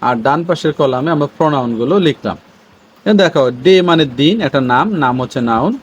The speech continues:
কাউবয়, রাখাল ছেলে, একটা নাম, এই জন্য হচ্ছে নাউন। কাউজ, গরু, একটা নাম, এই জন্য হচ্ছে নাউন। ফিল্ড, মাঠ, একটা স্থানের নাম, এই জন্য একটা নাউন। ফিউচার, ভবিষ্যৎ, একটা ঋতুর, আহ, স-, একটা সময়ের নাম,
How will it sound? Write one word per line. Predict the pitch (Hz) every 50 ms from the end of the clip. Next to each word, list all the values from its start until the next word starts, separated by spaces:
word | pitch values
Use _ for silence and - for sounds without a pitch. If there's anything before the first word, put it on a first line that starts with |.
| - - -
কাউবয়, | 170 160 165 170 139 131 127 123
রাখাল | 120 123 127 - 170 151 127
ছেলে, | - - 120
একটা | 117 - 135
নাম, | 123 120 131 151 214 214 156
এই | 135
জন্য | 123 131 123
হচ্ছে | 123 123 139
নাউন। | 127 120 117 120 123 156 214 247 - - - - _ _ _ _ _ _ -
কাউজ, | - 160 147 147 151 170 180 151 135
গরু, | 127 135 143 143 147 160 175
একটা | 156 143 151 135
নাম, | 127 127 131 143 175 170
এই | 135 127
জন্য | 123 131 127 127
হচ্ছে | 123 - 131 131 143
নাউন। | 139 127 120 117 123 156 196 220 220 - - - - - -
ফিল্ড, | - 175 175 180 170 139
মাঠ, | 131 131 131 127 135 151 151
একটা | 131 120 143 131
স্থানের | - - - 143 143 147 143
নাম, | 139 127 131 165 214 202
এই | 147 127
জন্য | 127 131 127 123
একটা | 113 127
নাউন। | 123 117 113 117 143 202 254 - - - - _ - - - _ _ _ -
ফিউচার, | - 196 208 202 - - 147 143 160 170
ভবিষ্যৎ, | 139 123 139 160 170 202 202 - - - 135 160 214 208 - - _ _ _ _ _ _ _ _ _ _ _ - - - - -
একটা | - 175 170 - 185 165 156
ঋতুর, | 170 202 196 - 196 175 160 156 151
আহ, | 143 135 127 127 123 127
স-, | 123 - - - - - - - - - _ _ _ _ _ _ _ _ _ _ _ _ -
একটা | 143 135 - 156 139 135
সময়ের | - - 180 190 190 185 165 143 127
নাম, | 123 135 160 233 330